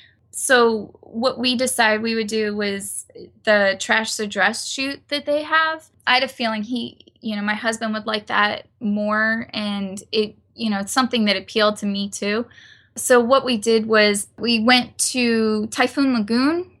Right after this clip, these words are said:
with one of our photographers a couple days after the wedding,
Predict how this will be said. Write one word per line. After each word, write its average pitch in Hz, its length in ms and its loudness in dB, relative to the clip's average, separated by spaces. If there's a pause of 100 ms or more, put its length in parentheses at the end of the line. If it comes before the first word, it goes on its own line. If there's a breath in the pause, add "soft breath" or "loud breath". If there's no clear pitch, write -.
(140)
with 233 340 4
one 240 160 4
of 240 100 2
our 233 140 6
photographers 240 880 2
a - 120 -4
couple 220 260 -2
days 214 340 0
after 220 320 0
the 214 120 -4
wedding, 220 480 0